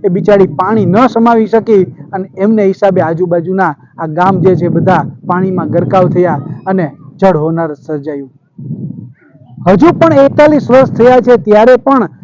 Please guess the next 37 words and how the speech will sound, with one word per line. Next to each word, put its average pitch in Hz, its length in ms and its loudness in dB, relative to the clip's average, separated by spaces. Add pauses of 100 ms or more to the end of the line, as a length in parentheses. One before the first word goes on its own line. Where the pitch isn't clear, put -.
(120)
અહીંના 269 300 4
આજુબાજુના 220 760 2
ગામના 196 400 0
લોકો 190 400 2
જે 226 180 2
છે 190 220 2 (200)
એ 196 60 2
વાતને 208 520 0
યાદ 190 360 2
કરે 233 240 2
છે 214 160 0
ત્યારે 214 460 2 (180)
એમને 202 240 0
કંપારી 233 520 2
છૂટે 220 280 -2
છે 202 140 0
કે 180 100 -4
પરમાત્મા 208 580 0 (480)
આવા 285 220 4
દિવસો 233 360 0
જે 214 180 2
છે 175 260 -2 (180)
એ 175 40 -10
કોઈને 165 420 -2
ન 143 120 -8
બતાવે. 131 460 -14 (360)
ખરા 185 260 2
અર્થમાં 208 400 0 (560)
આવા 269 220 4
પ્રકારની 220 520 0 (520)
અતિવૃષ્ટિને 240 720 0
હિસાબે 202 460 2 (260)
જે 214 180 0
કંઈ 240 180 -2
પણ 214 180 -4
વસ્તુ 196 280 -2
આ 190 280 -2